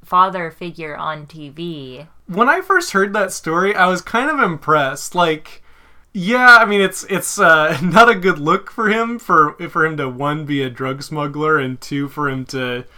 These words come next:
Speaker 2: rat out, I <laughs> guess, everyone that he worked with. He, he served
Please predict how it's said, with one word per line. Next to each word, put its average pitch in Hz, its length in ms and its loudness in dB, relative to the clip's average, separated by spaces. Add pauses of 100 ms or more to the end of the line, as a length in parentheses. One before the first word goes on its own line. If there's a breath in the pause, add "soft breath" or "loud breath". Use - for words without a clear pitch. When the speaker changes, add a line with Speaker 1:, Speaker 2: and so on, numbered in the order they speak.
(300 soft breath)
Speaker 2:
rat 135 420 0
out, 131 380 2
I 156 100 0
<laughs> - 20 -2
guess, 143 380 -2 (120)
everyone 160 380 0
that 156 120 -4
he 139 80 -4
worked 143 380 -6
with. 202 400 -4 (480 loud breath)
He, 190 360 -6
he 170 160 -6
served 233 680 0